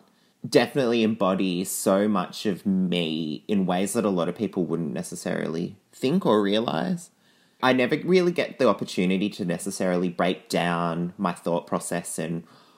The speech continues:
why I do do the things I do, because I think a lot of people do just see it initially as someone who makes crochet work. It's funny and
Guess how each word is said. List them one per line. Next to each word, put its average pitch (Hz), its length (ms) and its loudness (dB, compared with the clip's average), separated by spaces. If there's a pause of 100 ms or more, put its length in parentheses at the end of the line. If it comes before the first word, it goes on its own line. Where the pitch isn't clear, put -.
(160)
why 87 500 2
I 95 120 2
do 90 280 0
do 85 200 0
the 90 100 -4
things 90 260 -2
I 78 140 -2
do, 101 300 2
because 90 360 -2
I 95 80 -6
think 92 220 -4
a 98 60 -2
lot 85 140 -2
of - 60 -6
people 92 300 -4
do 82 220 -2
just 87 200 -4
see 87 180 0
it 85 120 -2
initially 85 500 -2
as 85 440 -6 (1160)
someone 107 520 2
who 104 160 2
makes - 720 -4
crochet 101 420 0
work. 85 540 0
It's - 380 -18
funny 104 640 2 (120)
and 90 460 -6